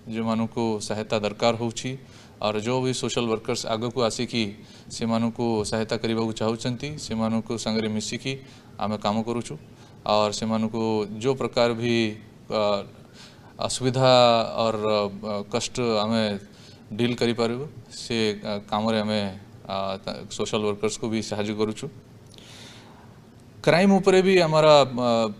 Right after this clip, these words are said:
ପୁରା ନଜର ରହିଛି। କୋଭିଡ୍ ସମୟରେ ଯେଉଁ ପ୍ରକାରର କ୍ରାଇମ୍, ଅ, ଆଗକୁ ଆସିଛି, ସାଇବର କ୍ରାଇମ୍ ୟା ରାତି, ଅ, ରେ ଯେଉଁ କୋଉ କୋଉ ଜାଗାରେ, ଅ, ଯଦି କୋଉଠି ଚୋରି ବୋରି,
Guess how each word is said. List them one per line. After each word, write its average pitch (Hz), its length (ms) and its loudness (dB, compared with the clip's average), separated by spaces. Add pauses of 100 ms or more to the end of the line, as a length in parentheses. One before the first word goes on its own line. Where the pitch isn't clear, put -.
(160)
ପୁରା 135 160 2
ନଜର 120 320 4
ରହିଛି। 123 420 -2 (960)
କୋଭିଡ୍ 139 280 4
ସମୟରେ 139 460 4
ଯେଉଁ 127 160 2
ପ୍ରକାରର 123 540 2
କ୍ରାଇମ୍, 120 460 2
ଅ, 117 80 6 (160)
ଆଗକୁ 117 320 2
ଆସିଛି, 139 500 0 (580)
ସାଇବର 104 360 -2
କ୍ରାଇମ୍ 127 500 -2 (500)
ୟା 110 500 2 (1160)
ରାତି, 120 640 2
ଅ, 110 400 2
ରେ 110 160 0
ଯେଉଁ 110 240 0
କୋଉ 107 200 -8
କୋଉ 107 140 -2
ଜାଗାରେ, 107 360 2
ଅ, 104 340 -2
ଯଦି 104 240 -4
କୋଉଠି 107 320 -6
ଚୋରି 107 280 -2
ବୋରି, 123 360 -4